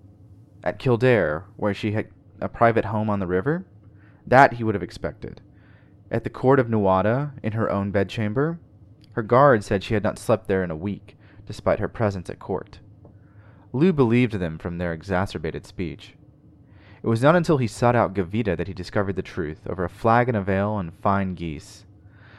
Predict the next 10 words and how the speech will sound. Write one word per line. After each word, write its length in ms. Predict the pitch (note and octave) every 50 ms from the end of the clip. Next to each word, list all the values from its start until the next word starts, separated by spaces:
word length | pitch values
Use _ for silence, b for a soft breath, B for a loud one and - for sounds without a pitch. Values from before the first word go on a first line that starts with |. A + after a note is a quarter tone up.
| B B B B
Lou 160 | A#2+ B2 C3+ C#3+
had 180 | D3+ D3 C3
concluded 500 | - A2+ A2 - - A2+ A2+ G2+ G2+ F#2
his 140 | G#2 G2 F2
daily 380 | - G2+ G2 G2 F#2 F#2 - -
Ogham 380 | - F2 G2+ G#2 G#2 F2+ F2 D#2+
lessons 580 | C#2 - - - - - D#2 D#2 - - - - - -
and 100 | F2+ F2
was 100 | E2 E2+
desperate. 600 | - - E2 D#2+ E2+ - - B1+ - - - -